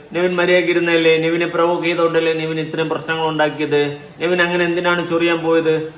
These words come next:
മര്യാദയ്ക്ക് ഇരുന്നല്ലേ? അനുമോളെ, നിനക്ക് എന്താണ് ഈ ഉച്ച സമയത്ത് കിടന്ന് ഉറങ്ങുന്നത്? നെവിൻ അത് ക്യാപ്റ്റൻ ആയതുകൊണ്ടല്ലേ വന്നത്?" അപ്പം ലാലേട്ട, "എനിക്ക് പീരിയഡ്സ് ആയിരുന്നു."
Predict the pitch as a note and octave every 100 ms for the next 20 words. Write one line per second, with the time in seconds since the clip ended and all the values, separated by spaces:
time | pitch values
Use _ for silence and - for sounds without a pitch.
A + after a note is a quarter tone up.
0 | - E3+ F#3 E3+ E3+ E3+ D#3 D3+ D#3+ F#3
1 | F3+ E3+ E3 E3 - - E3+ F3+ F#3 F3+
2 | F3+ F3+ F3 E3 - - E3+ E3 F#3+ F3+
3 | F3 F3 E3 E3 E3 D#3+ D#3+ E3 D#3+ D#3
4 | D3 C#3+ C#3+ - D3 F3 F#3 F#3 F3+ -
5 | - D#3 F3 F3 F3 - F#3 F3 F3+ F3+
6 | F3 E3+ E3+ E3 E3 E3 D#3 D3+ D3+ D3+
7 | - - A#2+ D3 D3 D3 D3 D#3+ E3+ E3+
8 | E3 F3+ E3+ E3 F3 E3+ E3+ C#3+